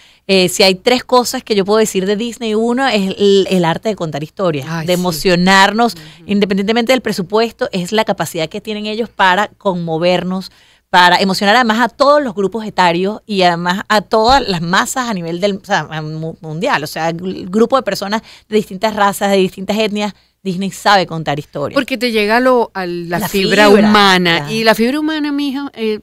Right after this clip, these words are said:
Speaker 2: chino, de, de, de donde sea, pues, japonés,
Speaker 1: Sí, sí,
Speaker 2: eh,
Speaker 1: sí.
Speaker 2: latino, de siempre fibra humana.
Speaker 1: Y ha cambiado, ¿no? Ha cambiado porque antes, pobrecito, la mamá de Dumbo, o sea, toda esa historia es un poco más
Speaker 2: <laughs>
Speaker 1: trágica.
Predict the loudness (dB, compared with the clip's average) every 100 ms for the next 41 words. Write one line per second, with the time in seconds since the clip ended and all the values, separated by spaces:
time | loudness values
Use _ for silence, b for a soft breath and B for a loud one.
0 | _ -6 -2 -2 -2 -2 -4 -4 -6 -10
1 | -12 -14 -14 -10 -10 -10 -10 -10 -10 -8
2 | -6 -2 0 2 0 0 -2 -2 -2 -4
3 | -2 -4 -2 0 0 2 2 0 2 2
4 | 2 -2 -6 -4 -4 -4 -4 -4 -6 -4
5 | 2 4 4 2 4 2 2 2 6 6
6 | 6 4 4 4 6 6 4 2 2 2
7 | 2 2 2 2 2 4 4 4 2 2
8 | 0 4 4 4 2 4 4 6 6 6
9 | 6 6 6 4 6 6 6 4 2